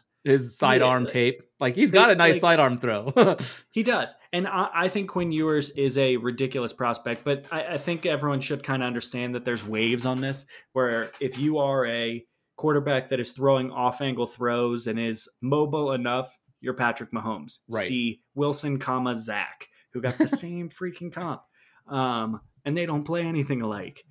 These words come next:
Speaker 1: Right.
Speaker 2: Um, or, but so I think he's really good. He's a commit to Ohio State. He's very likely gonna come in and sit for a year, which is <laughs> going to make a lot of people crazy.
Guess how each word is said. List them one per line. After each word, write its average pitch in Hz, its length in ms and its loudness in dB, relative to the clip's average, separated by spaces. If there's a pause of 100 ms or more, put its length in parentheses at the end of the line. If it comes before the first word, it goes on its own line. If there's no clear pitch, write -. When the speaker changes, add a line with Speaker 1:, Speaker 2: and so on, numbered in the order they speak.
Speaker 1:
Right. 117 160 0
Speaker 2:
Um, 120 420 0
or, 131 640 4 (200)
but 143 220 2
so 135 380 2 (220)
I 151 80 0
think 160 160 -2
he's 156 140 -4
really 160 160 0
good. 143 460 0
He's 127 220 -4
a 135 40 -4
commit 147 240 0
to 147 120 2
Ohio 135 160 4
State. 120 380 -2
He's 113 360 -8
very 127 320 0
likely 143 320 0
gonna 131 140 0
come 131 220 -2
in 127 180 -2
and 104 200 -10
sit - 440 -4
for 135 200 0
a 123 80 2
year, 127 420 -2
which 117 220 -4
is 113 120 -10
<laughs> - 140 -8
going 127 220 0
to 147 160 -6
make 127 280 -4
a 110 60 -10
lot 110 300 -4
of 117 120 -10
people 123 340 -8 (220)
crazy. 214 520 -8